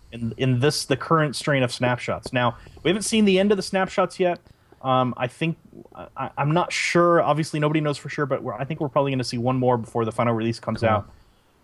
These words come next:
Speaker 1: Um, so we'll see what they change. I know they still have a few things they're gonna change. The other, oh, the other big difference is we can't really show is, um, uh, they've added cobblestone ju-, uh, temples and jungles.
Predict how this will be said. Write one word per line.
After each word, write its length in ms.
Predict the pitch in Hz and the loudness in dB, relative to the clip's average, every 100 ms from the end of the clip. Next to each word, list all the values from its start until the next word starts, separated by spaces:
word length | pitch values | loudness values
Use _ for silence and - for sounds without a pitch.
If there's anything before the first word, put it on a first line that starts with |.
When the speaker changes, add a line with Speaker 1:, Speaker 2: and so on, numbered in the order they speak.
| - | 0
Speaker 1:
Um, 460 | 113 110 104 95 - _ | 2 2 0 -4 -10 _
so 140 | - | 0
we'll 140 | 131 151 | 2 2
see 160 | - | 2
what 160 | 151 143 | 2 2
they 100 | 131 | 0
change. 340 | - 131 127 | 0 -2 0
I 60 | 117 | 0
know 100 | 127 | 0
they 100 | 127 | 0
still 180 | 117 139 | -2 -2
have 120 | 131 | -2
a 40 | 113 | -2
few 180 | - | -6
things 200 | 123 127 | -4 -2
they're 60 | 113 | -2
gonna 120 | 113 110 | -4 -4
change. 320 | 120 107 104 | -4 -4 -2
The 100 | 139 | 0
other, 140 | 160 | 2
oh, 180 | 160 135 - - | 2 0 -8 0
the 100 | 175 | 4
other 100 | 190 | 4
big 140 | 180 | 2
difference 240 | 170 180 170 | -2 -4 -6
is 100 | 151 | -4
we 80 | 170 | -2
can't 180 | 180 147 | -2 -2
really 240 | 156 135 | -2 -2
show 640 | - - 175 165 135 120 - _ _ _ | -4 -2 2 4 4 2 -4 _ _ _
is, 440 | 135 135 127 123 139 | 0 2 2 0 0
um, 420 | 117 113 107 104 _ _ _ _ _ _ _ _ _ - _ - | 2 2 -2 -8 _ _ _ _ _ _ _ _ _ -20 _ -4
uh, 140 | 127 | 0
they've 160 | 120 131 | 2 2
added 220 | 143 147 | 2 -2
cobblestone 460 | - 147 151 - 143 | -2 -2 -2 -4 -2
ju-, 160 | 135 139 131 | -2 -4 -4
uh, 140 | 120 | -6
temples 420 | - 151 147 139 | -2 -4 -4 -6
and 80 | 123 | -4
jungles. 500 | 127 135 156 180 - | 0 0 -2 -4 -10